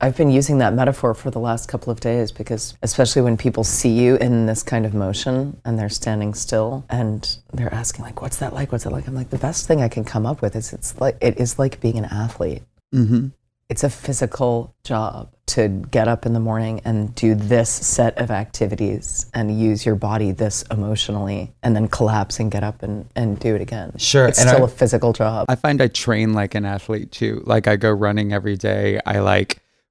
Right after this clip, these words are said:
Speaker 2: really watch my diet, make sure hydration, vitamins, all that stuff, like, leading up to a tour, but it never feels like enough.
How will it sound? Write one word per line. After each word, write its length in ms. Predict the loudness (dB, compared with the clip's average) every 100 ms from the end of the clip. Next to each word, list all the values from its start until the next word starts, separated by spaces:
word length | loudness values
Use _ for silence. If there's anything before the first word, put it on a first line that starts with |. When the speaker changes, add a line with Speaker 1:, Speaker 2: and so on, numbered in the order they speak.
| -6
Speaker 2:
really 340 | 2 4 4
watch 300 | 4 2 0
my 160 | -2 0
diet, 460 | 0 0 0 -2
make 140 | -6 -4
sure 200 | -2 0
hydration, 800 | 0 2 0 0 0 2 0
vitamins, 640 | 2 2 4 2 0 -2 -2
all 160 | -2 0
that 220 | -2 -4
stuff, 380 | -4 -2 -2 0
like, 200 | 0 0
leading 320 | 2 4 4
up 140 | 2 0
to 140 | 2
a 40 | 2
tour, 180 | 4 2
but 160 | 4
it 100 | 2
never 300 | 4 2 2
feels 300 | 0 2 4
like 200 | 2 0
enough. 340 | 0 0 0